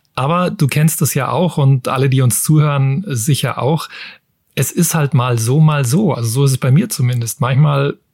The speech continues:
ist es gut, dann merke ich, ja, okay, ungeduldig sein bedeutet, ich treib Dinge voran, ich schaffe auch was, aber manchmal spüre ich dann eben die Unruhe in mir und dann merke ich, nee, jetzt ist es zu viel. Also ich glaube,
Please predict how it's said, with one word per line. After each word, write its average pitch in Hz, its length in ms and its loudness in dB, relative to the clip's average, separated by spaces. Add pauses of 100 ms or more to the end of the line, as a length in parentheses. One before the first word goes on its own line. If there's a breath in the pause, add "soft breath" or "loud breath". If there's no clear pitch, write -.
(160)
ist 147 140 2
es 147 140 0
gut, 208 240 0
dann 156 100 2
merke 147 220 -2
ich, 120 60 0
ja, 123 120 0
okay, 156 320 -2
ungeduldig 160 760 0
sein 139 360 -2
bedeutet, 131 420 -2
ich - 240 -10
treib 123 320 -4
Dinge 131 220 2
voran, 131 400 0
ich 151 180 -2
schaffe - 260 -4
auch 180 160 -4
was, 170 280 -2 (400 loud breath)
aber 143 240 0
manchmal 139 380 2
spüre 151 260 0
ich 151 100 -2
dann 139 140 0
eben 131 320 0
die 127 400 -2
Unruhe 156 640 4
in 123 300 2
mir 160 300 4
und 139 180 -4
dann 139 100 0
merke 139 220 -2
ich, - 100 -10
nee, 135 140 2
jetzt 143 160 -4
ist 139 100 -2
es 127 160 -6
zu 139 120 -4
viel. 120 380 0 (560 loud breath)
Also 123 200 -2
ich 131 140 -6
glaube, 147 600 0